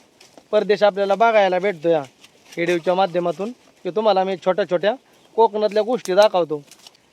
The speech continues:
तर, अ, हा एक किसन आणि आम्ही मेंढराकडं बाण आहे बिराडाव.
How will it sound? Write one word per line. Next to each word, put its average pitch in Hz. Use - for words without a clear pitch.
तर, 185
अ, 175
हा 165
एक 170
किसन 214
आणि 190
आम्ही 208
मेंढराकडं 190
बाण 185
आहे 170
बिराडाव. 190